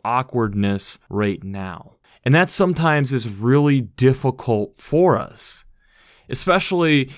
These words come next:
when we look at spans of lifetimes here being maybe a hundred years, whereas God has a much broader time horizon that he,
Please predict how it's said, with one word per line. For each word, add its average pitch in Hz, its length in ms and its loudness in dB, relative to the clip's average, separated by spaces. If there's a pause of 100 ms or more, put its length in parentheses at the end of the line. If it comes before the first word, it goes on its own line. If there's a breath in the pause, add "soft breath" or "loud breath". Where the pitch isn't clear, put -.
(140 loud breath)
when 135 320 4
we 190 320 6
look 151 440 -2
at 135 260 -2
spans 156 680 0
of 113 200 -6
lifetimes 117 1200 -2
here 131 600 2 (280 soft breath)
being 151 600 0
maybe 180 360 2
a 131 80 4
hundred 120 380 0
years, 110 400 0 (180)
whereas 135 400 4
God 143 380 0
has 127 180 0
a 120 40 0
much 139 460 -2 (140)
broader 123 1000 0
time 127 380 0
horizon 107 480 0
that 104 140 -2
he, 107 120 -4